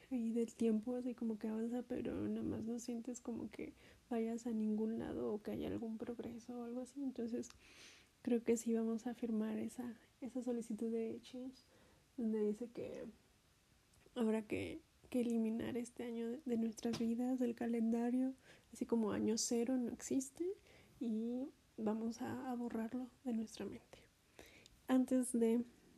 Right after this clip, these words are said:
de eso también quiero echarme porras, o sea, sí tardé el tiempo que ha tardado, <laughs> pero, eh, vengo con cosas nuevas, mira, eso es bueno, ¿no? Ese es un, es un progreso entre todo lo que no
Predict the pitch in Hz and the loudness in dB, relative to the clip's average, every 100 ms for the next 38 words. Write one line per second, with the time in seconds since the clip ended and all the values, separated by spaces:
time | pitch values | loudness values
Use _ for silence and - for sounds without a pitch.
0 | - _ _ - _ _ - - - 220 | -20 _ _ -20 _ _ -20 -4 6 8
1 | 214 240 233 233 226 214 226 - 226 226 | 8 6 2 2 2 2 0 0 0 0
2 | 214 233 208 214 - 226 - 233 240 240 | 0 0 0 -2 -4 -6 -4 -4 0 0
3 | 240 240 254 - - - - - - _ | 2 0 -2 -6 -20 -20 -20 -20 -20 _
4 | 233 208 226 233 247 240 220 240 254 254 | -4 0 2 2 0 0 -2 -2 -2 -2
5 | 262 311 _ - - - - 226 233 240 | -2 -6 _ -8 -8 -2 4 6 6 0
6 | 262 - - - - - _ 233 226 226 | -2 -12 -20 -20 -20 -20 _ 2 4 2
7 | - - - _ - 226 262 262 214 214 | -2 -8 -16 _ 0 4 4 4 4 6
8 | 233 240 226 254 254 214 220 - 240 254 | 4 4 2 2 2 2 0 0 -2 -4
9 | 233 262 240 196 - 110 - 226 233 233 | -2 0 0 0 -2 -2 -2 -2 -2 -2
10 | - 247 247 247 254 254 233 226 202 196 | -4 -2 0 0 -2 0 0 2 2 2
11 | 208 220 233 - 220 262 - 240 220 214 | 0 -2 -2 -4 -4 -8 -4 -2 -2 -2
12 | - 226 220 226 | -2 0 2 0